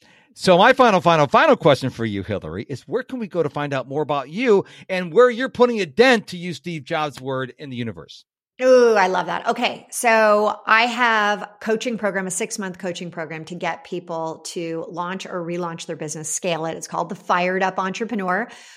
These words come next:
Speaker 2: We have a free masterclass starting on Monday. We have 'em, you know, fairly often so that you can join one of 'em. But if you're all of a sudden like, "Yeah, it's my time,"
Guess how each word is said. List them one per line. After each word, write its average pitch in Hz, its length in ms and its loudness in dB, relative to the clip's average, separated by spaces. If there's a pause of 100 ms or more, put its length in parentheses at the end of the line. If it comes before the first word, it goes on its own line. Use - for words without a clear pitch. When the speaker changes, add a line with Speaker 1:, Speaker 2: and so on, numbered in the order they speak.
(120)
Speaker 2:
We 202 100 -4
have 190 220 -2
a 180 120 -2
free 233 680 -2 (160)
masterclass 185 640 -2
starting 175 680 -4 (100)
on 170 280 -4
Monday. 160 280 -6
We 175 120 -8
have 170 200 -4
'em, 170 380 -10
you 175 100 -14
know, 151 160 -12 (300)
fairly 233 280 6
often 180 440 4
so 185 120 -6
that 170 140 -4
you 175 120 -4
can 175 180 -8
join 175 380 -2
one 165 180 -4
of 156 80 -8
'em. 165 180 -6
But 170 140 -4
if 170 160 -6
you're 165 240 -8 (360)
all 262 120 6
of 240 40 4
a 202 40 0
sudden 214 180 0
like, 202 140 -4
"Yeah, 180 180 -4 (140)
it's 190 160 -8
my 185 160 4
time," 185 460 -2